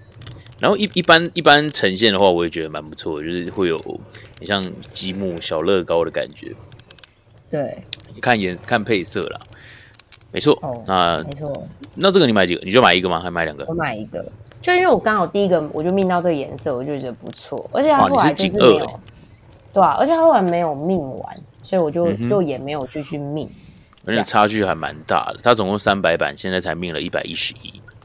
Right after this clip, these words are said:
Speaker 1: 那他的，
Speaker 2: 嗯，大家听到
Speaker 1: 他的
Speaker 2: 可以去看一下。
Speaker 1: 对，它的价格是六块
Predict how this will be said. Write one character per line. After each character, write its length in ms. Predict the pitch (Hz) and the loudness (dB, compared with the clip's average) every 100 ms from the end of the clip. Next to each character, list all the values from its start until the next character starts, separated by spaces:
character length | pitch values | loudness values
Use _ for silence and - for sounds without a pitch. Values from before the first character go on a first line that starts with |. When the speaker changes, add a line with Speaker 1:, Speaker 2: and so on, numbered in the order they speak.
| - | -10
Speaker 1:
那 100 | 87 | -2
他 140 | 90 | 2
的， 180 | 82 76 | 4 2
Speaker 2:
嗯， 20 | |
大 120 | 160 | 0
家 100 | 160 | 0
听 160 | 156 156 | -2 -2
到 80 | 185 | 0
Speaker 1:
他 100 | 151 | 0
的 40 | |
Speaker 2:
可 140 | 143 143 | 0 -6
以 80 | 123 | -10
去 200 | - 135 | -10 -10
看 240 | 143 123 | -10 -12
一 80 | 113 | -12
下。 160 | 123 - - - - | -14 -16 -18 -18 -14
Speaker 1:
对， 160 | - 80 | -10 -4
它 140 | 78 | 2
的 80 | 95 | 2
价 220 | 87 98 | 6 4
格 160 | 80 76 | 4 -2
是 180 | - 87 | -4 -4
六 180 | 82 71 | -2 -4
块 200 | - | -4